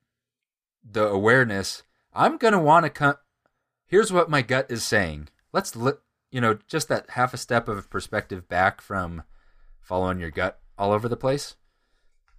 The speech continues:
is like, "Oh, I'm gonna," you know, it's nice if you do it remotely, it's better 'cause you can write all your notes and think about it for a while and,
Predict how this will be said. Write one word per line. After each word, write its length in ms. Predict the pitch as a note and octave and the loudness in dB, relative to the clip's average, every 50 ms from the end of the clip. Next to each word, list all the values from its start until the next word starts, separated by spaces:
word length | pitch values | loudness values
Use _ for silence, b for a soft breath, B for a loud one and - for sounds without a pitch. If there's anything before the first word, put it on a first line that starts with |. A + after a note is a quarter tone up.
| _ - | _ -12
is 280 | - F#2+ F#2 F2 E2+ | -10 -8 -8 -8 -8
like, 180 | F2+ F2 - _ - | -10 -10 -10 _ -4
"Oh, 360 | C3+ C3+ G#2 E2 D2+ - - | -2 0 0 0 -2 -6 -6
I'm 180 | - A#2+ - - | -4 -2 2 4
gonna," 320 | C#3+ C#3 B2 G#2+ F#2+ - - | 4 4 4 4 2 -2 -4
you 100 | A#2 G#2 | -8 -6
know, 200 | F#2 E2 D#2+ D#2+ - - _ _ _ _ _ _ _ _ _ _ _ _ _ _ _ _ _ _ _ _ _ _ | -6 -6 -8 -8 -12 -18 _ _ _ _ _ _ _ _ _ _ _ _ _ _ _ _ _ _ _ _ _ _
it's 160 | A#2+ B2 - - | -8 -8 -2 2
nice 300 | F#3+ G#3+ G3 - - - | 2 2 2 2 -4 -6
if 140 | - C#3 - | -8 -6 -4
you 60 | D3 | 0
do 160 | C#3 G3 G3+ E3+ | 4 6 6 6
it 60 | C3 | 6
remotely, 380 | A2+ G#2+ G#2+ A2+ A#2+ G#2+ G2+ | 4 2 2 2 2 2 -2
it's 140 | F#2 - - | -4 -4 -4
better 320 | - G2 G2 F2+ E2+ D#2+ D#2 | -4 -2 -2 -2 -2 -4 -6
'cause 180 | - F#2 E2+ | -10 -10 -10
you 100 | F#2 F2+ | -10 -10
can 260 | - G2+ F2 E2 D#2+ | -10 -10 -10 -10 -6
write 180 | E2+ F2 F2+ F#2+ | -2 0 2 2
all 140 | F#2+ F2+ F2+ | 2 2 0
your 120 | E2+ E2+ D#2+ | -2 -4 -6
notes 300 | D#2+ D#2+ E2 D#2+ - - | -6 -6 -8 -8 -8 -12
and 120 | D#2 D2+ | -14 -14
think 180 | - F2+ D#2 - | -16 -18 -18 -14
about 220 | D2+ D#2 D2+ D2 | -8 -8 -8 -8
it 80 | C2 - | -8 -12
for 100 | - D#2 | -12 -12
a 80 | C#2+ | -8
while 320 | C2+ C#2 C2+ C2+ C2+ C#2+ C#2 | -6 -6 -6 -6 -8 -10 -12
and, 160 | C#2 C2+ | -14 -16